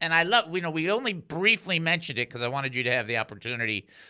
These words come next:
to, to share about it. And I, we wanna thank you for letting us share it with you and share the burden and carry the burdens with your friends and with the people that are going on,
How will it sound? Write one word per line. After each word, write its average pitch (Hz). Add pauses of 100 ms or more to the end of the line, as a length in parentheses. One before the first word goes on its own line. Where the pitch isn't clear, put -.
(140)
to, 113
to 117
share 139
about 104
it. -
And 135
I, 165
we 185
wanna 262
thank 175
you 180
for 156
letting 170
us 156
share -
it -
with 98
you 113 (280)
and 131
share 196
the 220
burden 160
and 127
carry 196
the 190
burdens 143
with 156
your 185
friends 135
and 113
with 160
the 175
people 143
that 135
are 127
going 113
on, 104